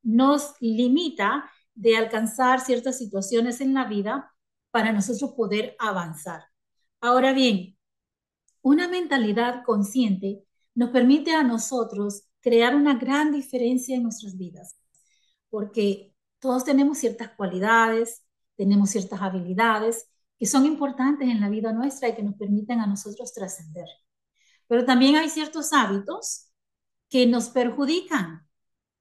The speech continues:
y que muchas veces nos permiten, eh, no vivir en el presente, sino o vivimos en el pasado o vivimos en el futuro y se nos olvidó el presente.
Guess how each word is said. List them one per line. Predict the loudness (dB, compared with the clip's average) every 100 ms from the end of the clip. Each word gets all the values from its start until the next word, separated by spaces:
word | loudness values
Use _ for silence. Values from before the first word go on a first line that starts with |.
| _ _
y | 0 0 0
que | 0
muchas | 2 2 -2 -2
veces | -4 -4 -6 0
nos | 2 2 0
permiten, | 0 0 2 0 0 -2 -4 -4 -8 _ _ _ _
eh, | 2 4
no | 4 4
vivir | 4 2
en | 4 2
el | 0
presente, | -4 -8 -4 0 0 2 0
sino | 0 0 2 2 0 -4 _
o | -8
vivimos | -6 -2 0 2
en | 2
el | 0
pasado | -6 -4 2 2 2 -4
o | -6 -6
vivimos | -4 -2 0
en | -2
el |
futuro | -4 -10 -8 -6 -6 -8
y |
se | -10 -10
nos | -8
olvidó | -6 -6 -6 -4 -6 -8 _ _ _ _
el | -12 -10
presente. | -12 -10 -12 -12